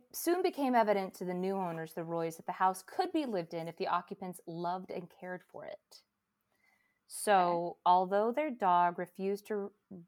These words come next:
Speaker 1: uh, venture near the cellar, they noticed that when the house was in some kind of danger, something would always happen to avert it. For example,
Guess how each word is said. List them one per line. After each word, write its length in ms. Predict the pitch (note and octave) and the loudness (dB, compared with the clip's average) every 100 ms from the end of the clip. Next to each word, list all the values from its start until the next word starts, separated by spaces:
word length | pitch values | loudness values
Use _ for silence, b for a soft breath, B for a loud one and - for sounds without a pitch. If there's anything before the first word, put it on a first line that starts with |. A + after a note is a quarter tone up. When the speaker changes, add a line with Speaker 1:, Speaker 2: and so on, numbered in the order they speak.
| _ | _
Speaker 1:
uh, 200 | F#3+ F3 E3 | 2 2 0
venture 360 | F#3 F#3 F#3+ | -6 -6 -6
near 200 | F3+ E3+ | -6 -8
the 100 | E3 | -8
cellar, 720 | D#3 - - D#4+ D#3+ D#3 A3 _ _ _ _ _ _ | -12 -6 -2 -2 -2 -4 -10 _ _ _ _ _ _
they 120 | - A3 | 0 2
noticed 360 | A3+ C4 C#4 | 4 0 -2
that 60 | C4 | -4
when 140 | G#3+ | -2
the 80 | A3 | -2
house 300 | G#3 G3+ G#3 | -2 -2 -2
was 140 | G#3+ G3 | -6 -6
in 100 | F3+ | -10
some 220 | - F3+ | -10 -10
kind 240 | F#3 F3+ | -10 -8
of 120 | E3+ _ | -10 _
danger, 640 | F3+ F#3 F3+ C#3+ - F3 _ _ _ | -12 -12 -12 -12 -14 -16 _ _ _
something 340 | - G3+ G#3 G#3+ | -8 -6 -4 -2
would 100 | G3 | -2
always 200 | G3 F#3+ | -2 -4
happen 260 | E3+ E3 F#3+ | -6 -8 -4
to 100 | A#3 | -4
avert 320 | A#3 D4 D4+ | -2 -4 -2
it. 160 | G#3+ - _ _ _ _ _ _ _ | -4 -8 _ _ _ _ _ _ _
For 80 | G3 | -6
example, 540 | F#3 G3 F3 - - | -2 -2 -2 -10 -12